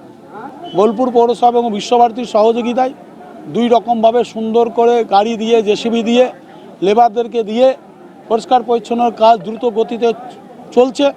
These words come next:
কালকেই আমরা কমপ্লিট করে ফেলব। রাস্তা থেকে বিদ্যুৎ আমাদের এখানে মোটামুটি কমপ্লিট হয়ে গিয়েছেন। সার্বিকভাবে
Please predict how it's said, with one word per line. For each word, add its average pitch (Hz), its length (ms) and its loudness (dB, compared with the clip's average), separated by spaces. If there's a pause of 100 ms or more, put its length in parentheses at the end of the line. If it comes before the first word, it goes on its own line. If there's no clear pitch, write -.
(600)
কালকেই 226 380 2
আমরা 233 240 2
কমপ্লিট 220 400 -2
করে 233 180 4
ফেলব। 220 400 2 (800)
রাস্তা 208 280 2
থেকে 247 300 2 (580)
বিদ্যুৎ 220 360 0
আমাদের 247 260 4
এখানে 240 240 -2
মোটামুটি 233 400 -2
কমপ্লিট 214 340 -2
হয়ে 226 180 6
গিয়েছেন। 240 420 -2 (640)
সার্বিকভাবে 240 680 2